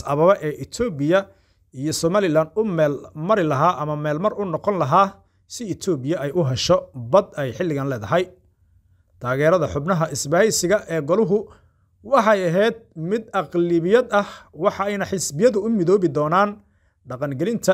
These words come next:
is-afgaradka, ayaa lagu yiri bayaanka golaha iskaashiga xisbiyada Itoobiya ka soo baxay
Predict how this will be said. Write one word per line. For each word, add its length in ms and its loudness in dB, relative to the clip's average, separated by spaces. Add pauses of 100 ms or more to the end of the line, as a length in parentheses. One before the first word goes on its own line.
is-afgaradka, 800 -2
ayaa 200 2
lagu 220 0
yiri 220 4 (600)
bayaanka 580 2
golaha 400 0
iskaashiga 540 -4
xisbiyada 500 0
Itoobiya 500 -2
ka 120 -2
soo 200 -4
baxay 320 0